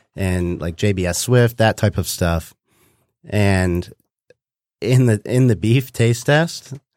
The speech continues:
an-, two more things that consistently taste better than everything else. Um, Holstein beef, so dairy, dairy cows, uh, which goes against what most every meat man will tell you.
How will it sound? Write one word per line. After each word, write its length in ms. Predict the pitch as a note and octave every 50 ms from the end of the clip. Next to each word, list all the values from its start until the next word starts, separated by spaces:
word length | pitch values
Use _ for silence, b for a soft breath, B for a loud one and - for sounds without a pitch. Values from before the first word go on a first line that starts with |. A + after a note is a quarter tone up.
| _ _ _ _ -
an-, 260 | - G#2 G#2 G#2+ G#2+ _ _ _ _ _ _ _ _ _ _ _ -
two 140 | - C3+ C3+
more 180 | C#3+ C3 C3 A#2+
things 380 | - A#2+ A#2 B2 B2 A#2 -
that 280 | A2 G#2 F#2+ - _ -
consistently 1300 | - - G#2+ F2+ - - - - - - B2+ A#2+ - - C3+ C3 - - A#2+ A#2 A#2+ A#2+ A#2+ A#2+ A#2+ A2+ _ _ _ _ _ _ _
taste 340 | - - A2+ A2+ A#2 A2+ -
better 220 | - F#2+ G2 G#2 G#2+
than 160 | G#2 G#2+ G#2
everything 360 | G2 F#2 G#2 G2+ - G2+ G2
else. 400 | F#2+ G2 A#2 C#3+ D3 - - - _ b b b b b b b b b b b -
Um, 560 | - F#2 F#2 F2+ F2+ E2+ E2+ E2 D#2+ D#2 E2+ - _ _ _ _ _
Holstein 720 | _ - - G2+ G#2 G#2+ - - - C3+ C3+ C#3+ D3 D#3 D#3
beef, 400 | C#3 C#3+ D#3 F3+ G3 - - - B2+ - _ _ - _ -
so 160 | - - G2 E2+
dairy, 380 | D2 F2+ E2+ F2 G2+ A2+ B2+ - _
dairy 280 | - F#2+ F2+ G2 A2 A2
cows, 500 | - A#2 A#2 B2 D3 F3 F#3+ - - _ B B B B B B B B B B
uh, 220 | G2 F#2+ F#2 F2+ F#2
which 280 | F#2 G2 F#2 - -
goes 280 | - G#2 G#2 G#2 - -
against 400 | G2+ G2+ G2 G2+ G2+ - - -
what 220 | G2+ F#2+ F#2+ -
most 640 | F#2+ G2 G2 F#2+ F#2 F#2+ G2 G2 G2 - - - - - -
every 440 | - F#2 G2 F2 G2+ G2+ G2+ G2+ G2+ F2+
meat 340 | F2 F#2 F#2 F#2 F#2+ G2+ - G2+
man 260 | G#2 G#2 G#2+ A2+ A#2
will 100 | A2+ G#2+
tell 220 | - G#2+ F#2+ G2 G#2
you. 260 | A2 A#2+ C#3+ F3+